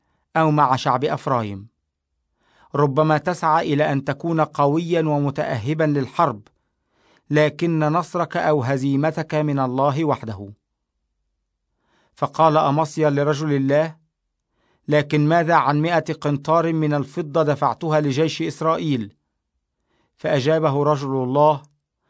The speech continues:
"الله غني جدا، وهو يستطيع أن يعوضك عنه وأكثر."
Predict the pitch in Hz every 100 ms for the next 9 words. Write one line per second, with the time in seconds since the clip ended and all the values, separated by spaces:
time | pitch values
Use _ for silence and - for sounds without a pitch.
0 | _ _ - 151 147 160 147 147 151 156
1 | 147 156 131 151 113 120 107 107 _ _
2 | _ _ _ - 151 139 147 147 143 139
3 | - 170 151 156 - 160 160 147 139 139
4 | 175 160 147 156 135 151 147 151 147 147
5 | 123 - 101 -